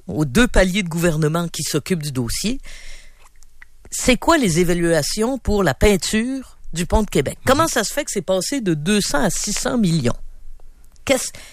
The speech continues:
pouvez-vous nous l'expliquer ? Y a-t-il des documents qui pourraient nous l'expliquer ? Combien prévoyez-vous investir en peinture ? Combien en infrastructure ? Combien en, tu sais ? Alors, ils nous ont envoyé une, euh, un document où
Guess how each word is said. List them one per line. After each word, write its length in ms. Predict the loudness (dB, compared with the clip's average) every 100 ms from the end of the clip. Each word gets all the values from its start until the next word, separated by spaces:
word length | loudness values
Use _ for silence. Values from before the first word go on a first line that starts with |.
| -20 -8
pouvez-vous 480 | 0 4 6 6 6
nous 120 | 6
l'expliquer ? 520 | 4 2 -2 -6 -2 -2
Y 120 | 0
a-t-il 300 | 0 0 0
des 120 | 0
documents 580 | 2 0 2 2 2 -2 -14 -20 -20 -16
qui 120 | -8 -6
pourraient 320 | -2 2 4
nous 120 | 2
l'expliquer ? 560 | 0 -2 -2 -2 -2 -6 -8 -2
Combien 420 | 2 2 2 0 -2
prévoyez-vous 640 | -2 2 4 4 4 2 2
investir 420 | 2 0 -2 -4
en 80 | -2
peinture ? 420 | -2 -4 -6 -10
Combien 300 | -6 -4 0 2
en 60 |
infrastructure ? 600 | 2 2 0 -2 -6 -6
Combien 320 | -4 -2 -2 -2
en, 40 |
tu 60 | -4 -10 -12 -2
sais ? 180 | -2 -2 -16 -20 -20 -14 -14 -14 -16 -18 -20 -20 -20 -4
Alors, 340 | 4 4 4 -2 -20 -20 -16 -2
ils 120 | 2
nous 160 | 4
ont 100 | 6
envoyé 460 | 6 4 2 0 -6 -12
une, 260 | -6 -2 0
euh, 220 | 2 0 0
un 120 | 0
document 480 | 2 0 -2 -4 -6 -18 -20 -20 -20 _
où 300 | -8 -6 -8